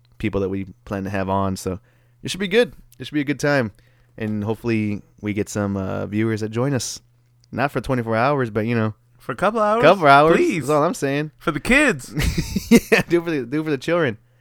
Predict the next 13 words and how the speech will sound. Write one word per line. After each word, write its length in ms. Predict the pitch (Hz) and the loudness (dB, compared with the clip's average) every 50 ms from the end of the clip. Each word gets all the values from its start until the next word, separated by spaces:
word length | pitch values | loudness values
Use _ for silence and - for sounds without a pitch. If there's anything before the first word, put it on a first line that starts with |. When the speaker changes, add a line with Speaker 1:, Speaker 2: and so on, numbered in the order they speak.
| _ _ _ _ _ _ _ _ - | _ _ _ _ _ _ _ _ 0
Speaker 1:
Uh, 460 | - 120 127 127 123 120 120 117 113 | 4 6 6 6 6 6 4 4 2
but 140 | 110 117 127 | 4 4 6
yeah, 140 | 147 143 120 | 8 8 6
Speaker 2:
And 80 | - - _ _ _ _ _ _ _ _ _ _ - | 6 0 _ _ _ _ _ _ _ _ _ _ -2
Speaker 1:
April 120 | 131 123 | 0 0
Speaker 2:
we're, 60 | 123 | 0
Speaker 1:
twenty-first. 380 | 135 139 131 127 135 123 117 127 | 0 -2 0 2 2 2 2 2
Speaker 2:
we'll 80 | 131 | 0
be 80 | 123 131 | -2 -2
eating 180 | 135 127 131 127 | 0 0 -2 -2
Grand 240 | 117 127 131 135 135 | 0 0 0 0 0
Max 280 | 135 135 135 127 - - | -2 -4 -6 -6 -8 -6
live. 560 | 123 123 127 131 135 135 135 135 139 - | -2 0 2 2 2 2 0 -4 -6 -12